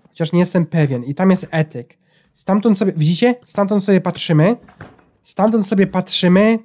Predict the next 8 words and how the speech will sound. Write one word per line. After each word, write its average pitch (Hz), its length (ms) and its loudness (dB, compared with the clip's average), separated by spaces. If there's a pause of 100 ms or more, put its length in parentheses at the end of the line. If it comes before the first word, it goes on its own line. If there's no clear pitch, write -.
(120)
tutaj 190 560 0
na 175 160 -2
Rodzika 180 320 0
Samochodzika, 180 460 0
jak 165 140 -2
on 170 100 -2
przyjeżdża. 156 680 0 (300)
Dobra, 170 320 2